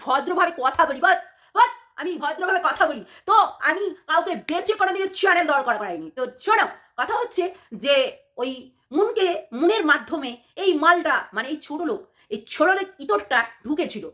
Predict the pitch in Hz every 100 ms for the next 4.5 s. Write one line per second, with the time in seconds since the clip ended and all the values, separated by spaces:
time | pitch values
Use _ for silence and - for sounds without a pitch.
0 | _ - 170 311 415 277 - - 381 -
1 | - 415 427 - 415 294 339 381 370 370
2 | - 392 415 403 370 320 320 294 277 220
3 | 202 - - - - 427 453 427 415 381
4 | - 302 403 415